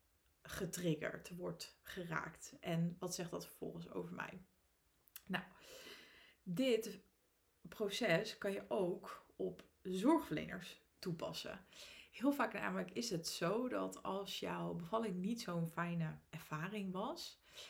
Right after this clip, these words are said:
dat er heel specifiek één zorgverlener is die er vaak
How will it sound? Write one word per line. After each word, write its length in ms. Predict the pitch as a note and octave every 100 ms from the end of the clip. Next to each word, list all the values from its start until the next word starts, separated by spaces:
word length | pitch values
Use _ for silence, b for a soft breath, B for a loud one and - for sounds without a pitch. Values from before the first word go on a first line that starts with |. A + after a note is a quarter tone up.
| B -
dat 220 | G3+ F#3+
er 200 | F#3+ F3
heel 400 | E3 F3+ A#3 D#4
specifiek 680 | C#4+ B3+ A#3 - A3 F#3+ - _ -
één 320 | C4 D4+ G4 G#4 F#4 C#4+ _
zorgverlener 880 | - G3+ G#3+ D4 - - B3+ A#3+ A#3
is 360 | A3 A3+ A3+ -
die 300 | - F3 G3+
er 140 | F3+ E3+
vaak 460 | - E3+ E3 -